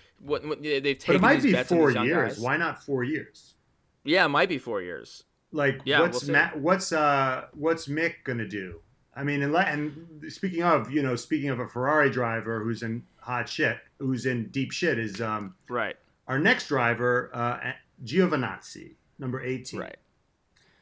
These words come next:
Speaker 2: Now, I didn't know much about this guy other than I look like the Walmart version of him, according to TikTok.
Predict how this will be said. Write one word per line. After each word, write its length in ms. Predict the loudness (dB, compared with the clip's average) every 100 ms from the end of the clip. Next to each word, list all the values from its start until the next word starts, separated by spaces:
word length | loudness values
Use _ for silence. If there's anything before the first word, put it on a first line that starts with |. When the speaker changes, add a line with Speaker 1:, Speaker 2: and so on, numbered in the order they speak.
| _ _ _
Speaker 2:
Now, 240 | 2 6 8
I 100 | 8
didn't 200 | 6 4
know 160 | 4 6
much 200 | 4 4
about 200 | 0 0
this 120 | 0
guy 200 | 2 2
other 260 | 4 2 4
than 160 | 4
I 100 | 4
look 220 | 4 2 2
like 180 | -2 0
the 60 |
Walmart 640 | -2 0 -2 -2 -2 -4 -6
version 280 | -6 -6 -6
of 120 | -6
him, 340 | -6 -8 -12 -18 -14
according 460 | -8 -2 0 0
to 100 | -2
TikTok. 600 | -2 -4 -2 -2 -2 -4